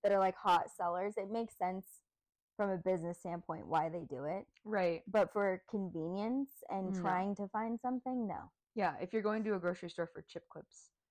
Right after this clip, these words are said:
Speaker 2: go to the dollar store. But i-, if you're, like, already there,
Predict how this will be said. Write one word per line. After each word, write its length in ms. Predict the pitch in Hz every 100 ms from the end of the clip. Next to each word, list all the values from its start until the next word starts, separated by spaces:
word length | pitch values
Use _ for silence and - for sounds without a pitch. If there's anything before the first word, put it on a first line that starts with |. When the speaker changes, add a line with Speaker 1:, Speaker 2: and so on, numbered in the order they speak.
| _ _ _
Speaker 2:
go 80 | 202
to 60 | 180
the 60 |
dollar 280 | - - -
store. 220 | - - - _ _ _ _ -
But 220 | 160 - _ _ _ _ _ _ _ _ 214
i-, 120 | - -
if 180 | 180
you're, 160 | 196 185
like, 180 | 175 -
already 260 | 196 190 185
there, 220 | 190